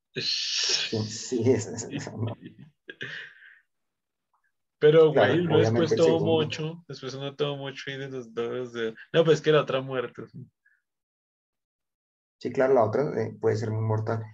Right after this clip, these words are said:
Speaker 2: Pero, ¿cómo era la segunda? ¿Es cortarse qué? ¿Los dedos? ¿Todos los dedos? ¿Cómo es?
Speaker 1: La punta, la punta de todos los dedos.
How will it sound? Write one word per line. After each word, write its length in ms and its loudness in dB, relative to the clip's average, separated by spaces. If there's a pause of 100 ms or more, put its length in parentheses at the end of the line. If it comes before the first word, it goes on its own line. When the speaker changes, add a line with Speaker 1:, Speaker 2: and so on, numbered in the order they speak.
(240)
Speaker 2:
Pero, 400 4
¿cómo 180 2
era 80 4
la 120 2
segunda? 300 0
¿Es 100 -6
cortarse 580 -2
qué? 180 -8
¿Los 240 -2
dedos? 300 -2
¿Todos 160 -4
los 120 -6
dedos? 380 -6
¿Cómo 160 -12
es? 60 -8
Speaker 1:
La 200 4
punta, 460 4
la 200 0
punta 460 -2
de 100 0
todos 300 2
los 200 -6
dedos. 720 -8